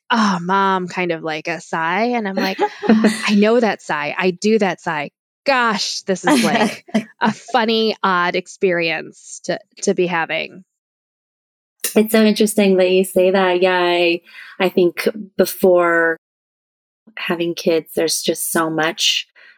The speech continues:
Speaker 3: at least I'll speak from my own experience, of wondering about what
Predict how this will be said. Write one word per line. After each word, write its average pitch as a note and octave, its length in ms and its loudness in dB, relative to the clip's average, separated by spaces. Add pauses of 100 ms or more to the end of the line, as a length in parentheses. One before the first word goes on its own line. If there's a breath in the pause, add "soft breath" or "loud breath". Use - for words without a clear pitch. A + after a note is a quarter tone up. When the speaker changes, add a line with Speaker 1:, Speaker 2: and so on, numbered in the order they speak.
Speaker 3:
at E3+ 100 0
least D#3+ 200 0
I'll D#3 80 2
speak - 240 -2
from D#3 140 -2
my D3+ 140 0
own D3 80 0
experience, D#3 800 -4
of D3 280 -2 (300)
wondering E3 420 0
about D3+ 300 -2
what D#3 240 0